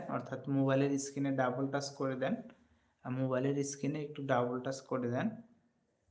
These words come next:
একটু সবাই কমেন্ট রাখেন, সবাই কমেন্ট রাখেন, কেমন আছেন, কোথা থেকে দেখছেন, আমাকে কোথা থেকে দেখছেন একটু জানিয়ে দেন।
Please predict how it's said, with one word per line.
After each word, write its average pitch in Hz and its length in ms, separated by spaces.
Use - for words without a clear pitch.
একটু 165 260
সবাই 165 400
কমেন্ট 147 320
রাখেন, 151 260
সবাই 135 340
কমেন্ট 139 380
রাখেন, 151 260
কেমন 139 320
আছেন, 139 320
কোথা 147 280
থেকে 147 260
দেখছেন, 139 420
আমাকে 135 300
কোথা 139 260
থেকে 151 240
দেখছেন 143 420
একটু 147 260
জানিয়ে 135 420
দেন। 127 200